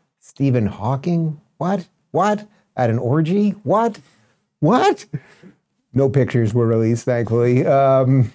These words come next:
anyway, we're gonna cover all of that, and then we've got a Rubin Report community Q and A. So actually, if you want to try to get a question in on the fly, you can jump over to Rubin Report dot locals dot com right now, and we'll see if we can add something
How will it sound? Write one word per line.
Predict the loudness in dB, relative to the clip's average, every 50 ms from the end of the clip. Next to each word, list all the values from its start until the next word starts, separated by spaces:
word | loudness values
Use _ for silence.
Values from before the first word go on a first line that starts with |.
| _ -12 -8 -4
anyway, | 0 2 4 4 4 4 4 4
we're | 2 2 2
gonna | 2 2 2
cover | 2 0 2 2 4 4 6
all | 6 6 6 6
of | 4 4
that, | 2 2 4 2 0 0 -4 -12 -20 -20 -10 _
and | 0 2 4
then | 4 4
we've | 4 2 4
got | 4 4 4 2
a |
Rubin | 2 2 2 2 2 0
Report | 0 2 2 0 0 0
community | 0 0 0 2 2 0 0 0
Q | 0 0 0
and | 2
A. | 0 0
So | 2 2
actually, | 2 2 2 0
if | 0 2
you | 2 0
want | 0 0
to | -2
try | -2 -2 0
to | 0 0
get | -2 -2 -2
a |
question | -2 -2 -4 -2 -2 -4 -4
in | -2 -2
on | -2 -2 -4 -4
the |
fly, | -4 -4 -2 -2 0 -2 -2 -4 -6 -12 _ _ _ -8
you | -4 -2
can | -2 0
jump | 0 0 -2 -2
over | -2 -2 -2 -2
to | -2
Rubin | -2 -2 -2 -2 -4 -4
Report | -4 -4 -2 -4 -2
dot | -2 -2 -2 -2 -2
locals | -2 -2 0 -2 -2 0
dot | 0 0 0 0 0
com | -2 0 0 0
right | 0 0 0
now, | -2 -2 -4
and | -4
we'll | -6 -4
see | -2 -2 -2
if | -2
we | -2 -2
can | -2 -2
add | -2 -2 -2 -2 -2
something | -4 -2 -2 0 -2 -2